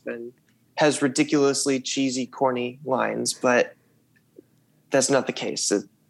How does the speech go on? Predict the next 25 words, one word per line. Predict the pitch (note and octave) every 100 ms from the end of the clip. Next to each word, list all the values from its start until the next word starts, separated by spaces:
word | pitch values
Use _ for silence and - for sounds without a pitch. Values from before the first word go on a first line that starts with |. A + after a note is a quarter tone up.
| _ -
all | C#3+ F3+
of | D#3+
the | E3
characters | E3 D3+ D3+ C3+
in | C3+ C3
this | B2+
movie | C3 B2+ C3
are | A#2+
fairly | - C3+ C3
boring. | A#2 G#2 A2 A2+ B2+ _ _ _ _ _
Uh, | - C#3+ C#3+ B2
our, | - C#3+ C#3+ C#3 - _ _
our | C3+
main | D#3 G3+ F#3 E3+ _
hero | - A3+ F3+ B2 B2+
is | C3+
played | - D#3+ C#3
by | C#3 C3
an | B2+
Australian | B2+ - C#3+ C3+ B2+
actress, | B2 B2 B2+ B2 - -
actress | C#3 C#3+ A#2+ A#2+ B2+
named | B2 A#2+
Elsa | - B2+ -
Pataki, | B2 B2+ C3 A#2 - A2+